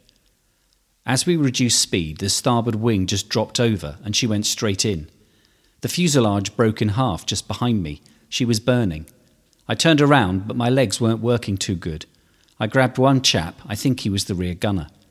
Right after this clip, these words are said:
I could hear someone moaning, but I couldn't see who it was. I grabbed him by the harness and started back out again. Then someone took me by the arm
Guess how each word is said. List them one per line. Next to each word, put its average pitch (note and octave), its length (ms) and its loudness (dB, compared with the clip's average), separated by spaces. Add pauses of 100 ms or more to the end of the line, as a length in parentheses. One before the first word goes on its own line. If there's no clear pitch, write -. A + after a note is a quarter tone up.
(680)
I B2+ 80 2
could B2 140 -2
hear D3+ 180 2
someone C3 400 4
moaning, B2 420 2
but G#2 120 -4
I A#2 60 0
couldn't B2+ 260 -2
see B2+ 260 0
who A2+ 160 2
it G2+ 100 -4
was. G#2 460 0 (440)
I A#2 80 -2
grabbed A#2+ 320 0
him A2+ 120 2
by G#2+ 160 2
the G2+ 80 0
harness G#2+ 560 0 (260)
and A#2+ 120 -2
started A2 460 0
back G2+ 220 -2
out A#2 240 -2
again. E2+ 280 -6 (600)
Then B2+ 140 2
someone B2 360 4
took D3 200 -2
me C#3+ 100 0
by A2 220 4
the A2 160 2
arm F#2 360 0